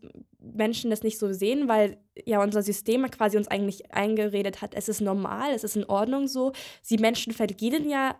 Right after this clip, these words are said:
Geld, weil wir Sachen so kaufen. Und vor allem auch, weil's wie unmöglich ist, Produkte zu kaufen, die nicht so hergestellt worden sind. Weil es gibt so viel Greenwashing und Pinkwashing und alles Mögliche an Washing,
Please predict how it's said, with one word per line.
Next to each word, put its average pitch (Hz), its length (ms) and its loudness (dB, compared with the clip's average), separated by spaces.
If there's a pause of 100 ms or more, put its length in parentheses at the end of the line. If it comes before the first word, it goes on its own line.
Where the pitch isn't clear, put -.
(120)
Geld, 220 640 2
weil 196 380 0
wir 202 320 6
Sachen 190 380 -4
so 190 120 -6
kaufen. 254 500 -4 (520)
Und 226 300 2
vor 202 160 0
allem 208 220 4
auch, 208 160 -2
weil's 196 340 -4
wie 214 300 -2
unmöglich 214 580 2
ist, - 220 -8
Produkte 208 420 0
zu - 160 -10
kaufen, - 440 -10
die 208 100 0
nicht 240 200 -2
so - 120 -10
hergestellt 214 540 -6
worden 214 300 -4
sind. 208 240 -10 (360)
Weil 196 320 2 (420)
es - 180 -2
gibt 220 200 2
so 220 100 6
viel 208 220 -2
Greenwashing 247 640 2
und 196 160 -6
Pinkwashing 214 520 -2
und 190 260 -2
alles 214 220 6
Mögliche 214 400 2
an 202 140 -2
Washing, 202 340 -4